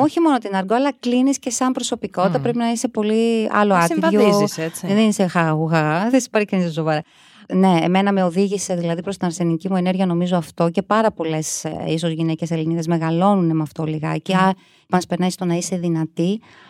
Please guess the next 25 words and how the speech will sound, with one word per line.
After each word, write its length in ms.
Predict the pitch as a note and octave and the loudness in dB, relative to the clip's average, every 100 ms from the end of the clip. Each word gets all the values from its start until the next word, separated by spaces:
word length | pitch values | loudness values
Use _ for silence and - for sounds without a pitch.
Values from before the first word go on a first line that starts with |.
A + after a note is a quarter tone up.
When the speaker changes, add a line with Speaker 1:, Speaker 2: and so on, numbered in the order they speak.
| _ | _
Speaker 1:
αλλά 440 | F#3 F#3+ F#3+ F#3 F#3 | -2 0 2 0 -2
χάνεις 400 | - G3+ G#3+ - | -4 0 0 -2
τη 80 | |
σύνδεση 460 | G#3+ A3 A3 A3+ A#3 | -4 -2 0 -2 -2
με 180 | A3 G#3+ | 0 -2
την 160 | G#3+ F#3+ | -4 0
καρδιά 500 | G3 F#3 G#3 A#3 F#3+ | 0 0 0 0 -2
σου. 400 | - D#3+ D#3+ E3 _ _ | -4 -4 -4 -6 _ _
Και 300 | - F#3+ F#3 | -2 0 0
αυτή 360 | F3+ - - A#3 | -2 -6 -4 0
είναι 180 | A#3 A3 | 2 2
η 40 | |
πραγματική 640 | - E3+ D#3+ D#3 D#3+ D#3+ D#3 | 0 -2 -2 -2 -4 0 0
δύναμη. 720 | D3+ E3 D#3 D3+ D3+ D3 D#3 _ _ _ _ | 4 4 6 4 2 0 -4 _ _ _ _
Η 100 | - | -14
σύνδεση 420 | - G3+ F#3+ F#3 | -2 0 0 -2
με 60 | F#3 | -4
την 120 | F3+ | -4
καρδιά 440 | F3 F3 F#3 G3 E3+ | -4 -2 0 2 2
μας, 140 | D#3+ | 0
γιατί 180 | F3 G3 | -2 2
μένεις 280 | G3+ A#3 A3 | 4 4 4
μόνο 220 | B3 C#4 | 4 4
στο 240 | C4+ C4+ | 6 8
νου, 300 | C#4 C4 D#3+ | 8 8 4